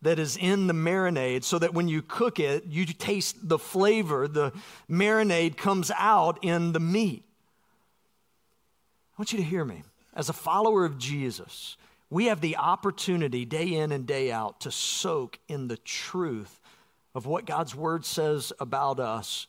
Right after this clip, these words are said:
as a result of what Jesus Christ has done. As we reflect on sanctification, as we reflect on justification, as we reflect on glorification, what we are able to do is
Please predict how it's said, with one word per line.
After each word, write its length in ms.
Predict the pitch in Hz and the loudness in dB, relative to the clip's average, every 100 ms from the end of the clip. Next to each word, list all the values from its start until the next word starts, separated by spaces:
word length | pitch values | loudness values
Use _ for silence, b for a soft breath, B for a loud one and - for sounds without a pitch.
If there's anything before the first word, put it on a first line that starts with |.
| - | -8
as 180 | 127 123 | -6 -4
a 40 | |
result 520 | 131 110 139 127 120 | -4 0 0 0 -2
of 120 | 117 | -6
what 180 | 120 120 | -6 -8
Jesus 480 | 107 123 127 113 - | -8 -6 -6 -8 -10
Christ 420 | - 110 107 - | -10 -10 -8 -12
has 160 | 107 95 | -16 -14
done. 360 | - 90 87 - _ b b b b b b | -14 -14 -16 -20 _ b b b b b b
As 160 | 156 151 | -4 0
we 200 | 185 208 | 0 2
reflect 640 | 170 - 202 185 175 - | 0 0 2 2 2 -2
on 260 | 175 147 139 | -2 -2 -2
sanctification, 1120 | - - 175 156 135 139 - 127 113 - 113 117 | -6 -2 -4 -4 -6 -6 -4 -6 -6 -8 -8 -8
as 100 | 143 | -2
we 120 | 190 | 0
reflect 520 | 175 - 190 175 - | 0 0 0 0 0
on 220 | 151 135 B B B | -2 -2 B B B
justification, 920 | - 160 160 170 151 - 143 127 151 | -2 -2 -2 -4 -4 0 0 0 -4
as 120 | 135 | -4
we 140 | 131 190 | -2 0
reflect 480 | 175 - 185 175 185 | 0 -2 -4 -2 -2
on 220 | 156 139 196 B 147 | -2 -4 -10 B -6
glorification, 1120 | 156 180 190 185 170 - 170 156 - 156 143 | 0 4 4 4 0 0 0 2 0 0 0
what 240 | 147 226 220 | 2 2 2
we 200 | 202 190 | 2 4
are 100 | 175 | 4
able 280 | 185 180 165 | 4 2 2
to 120 | 156 | 0
do 480 | 135 175 185 170 180 | 0 0 2 2 2
is 260 | 175 151 | 2 2